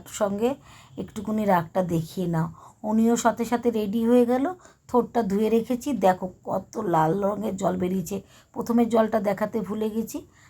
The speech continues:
আর এই দেখো মিডিয়াম সাইজের দুটো আলু দিয়ে আমি তরকারিটাকে একটু ভা-, বাড়িয়ে দেবো। এই তরকারিটাতে আলু আর থোরের সাথে বড়ি দিলে তো খুব সুন্দর হয়। আমার কাছে হাতের সামনে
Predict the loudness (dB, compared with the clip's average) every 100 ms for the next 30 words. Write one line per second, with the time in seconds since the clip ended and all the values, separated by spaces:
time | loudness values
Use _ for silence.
0 | _ 2 4 4 0 -2 -2 -2 0 2
1 | 2 2 -2 0 0 -2 -2 2 4 4
2 | 0 0 0 -2 -4 -18 -20 -6 -2 0
3 | -2 -6 _ _ -4 -2 0 -2 -2 -2
4 | -2 -8 -6 -4 0 -2 0 2 4 2
5 | 0 -2 -2 0 2 2 0 2 2 4
6 | 2 0 -4 -2 0 2 2 2 0 -4
7 | -4 -4 -6 -6 -6 -8 -16 -20 -8 -2
8 | 2 2 2 4 4 4 2 -6 -4 -4
9 | -4 -4 -2 0 2 4 4 4 2 -2
10 | -4 0 0 2 -2 -4 -8 -8 -10